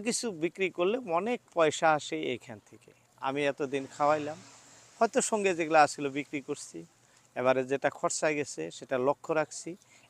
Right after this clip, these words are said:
এখন যে বিক্রি, এই যে সামাক-, হয়তো আধা ঘন্টা, তিন পাও ঘন্টা আগে আপনার বিশটা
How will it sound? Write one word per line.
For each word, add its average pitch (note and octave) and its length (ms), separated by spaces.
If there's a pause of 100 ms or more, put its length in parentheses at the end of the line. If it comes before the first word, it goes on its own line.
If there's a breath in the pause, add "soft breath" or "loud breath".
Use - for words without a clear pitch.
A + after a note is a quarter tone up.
(140)
এখন A3+ 480 (220)
যে G3+ 100 (240)
বিক্রি, C#3+ 320 (200)
এই D3 100
যে C3+ 80 (100)
সামাক-, D3 400 (1080)
হয়তো F3+ 200 (120)
আধা D3 200
ঘন্টা, C#3+ 220 (100)
তিন C#3 160
পাও D3 200
ঘন্টা B2+ 280
আগে B2 180 (2250 soft breath)
আপনার D3 320
বিশটা F#3 260